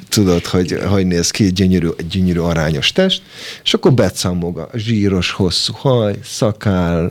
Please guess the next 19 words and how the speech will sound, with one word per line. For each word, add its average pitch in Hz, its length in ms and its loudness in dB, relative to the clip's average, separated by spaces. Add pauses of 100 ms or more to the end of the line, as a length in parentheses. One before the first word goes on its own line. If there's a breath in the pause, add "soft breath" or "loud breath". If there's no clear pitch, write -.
mit 107 300 2
tudom 101 280 2
én, 92 120 2
száznegyven 92 600 0
kilós 90 220 -2
nagy 92 220 2
maci, 143 500 2
imádom 95 380 2
egyébként 92 240 -4
a 90 40 -6
Cyrt. 156 340 -2 (1080 loud breath)
Eh, 98 380 0
nagyon 107 360 2
jó 90 180 0
a 85 40 -4
film, 87 340 -2
ami 87 160 -2
róla 85 260 -2
készült, 80 720 -6